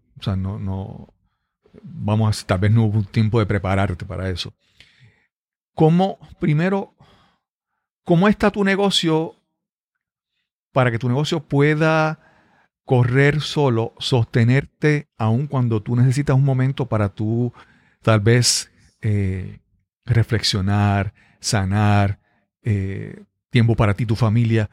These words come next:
¿Cómo, cómo tú primero preparas tu, tu empresa para que, ¿verdad? Que, que sea, eh,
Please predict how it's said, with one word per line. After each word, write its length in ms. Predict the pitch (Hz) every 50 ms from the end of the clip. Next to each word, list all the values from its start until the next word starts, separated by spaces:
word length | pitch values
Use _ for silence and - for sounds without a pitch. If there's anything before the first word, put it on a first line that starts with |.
| _ _ _ _ _ _ _ _ _
¿Cómo, 360 | - 160 156 170 196 208 - _
cómo 300 | - 170 170 185 202 202
tú 160 | 190 202 185
primero 460 | 185 202 190 180 196 202 196 196 - -
preparas 500 | - 147 131 - 170 185 202 196 - -
tu, 480 | - 208 175 160 165 170 - - - -
tu 120 | - 185
empresa 640 | 156 156 156 151 - - 170 175 175 160 - 147 135
para 200 | 135 117 113 107
que, 300 | 110 117 107 104 101 104 107
¿verdad? 420 | 107 107 107 117 175 202 196 - _
Que, 160 | - 120 107 98 - - -
que 120 | - 117 98
sea, 800 | - - 117 120 127 139 147 139 139 123 104 98 98 - - - _ _ _ - - _ - - - _ _
eh, 560 | - - 113 101 - - - - 160 151 -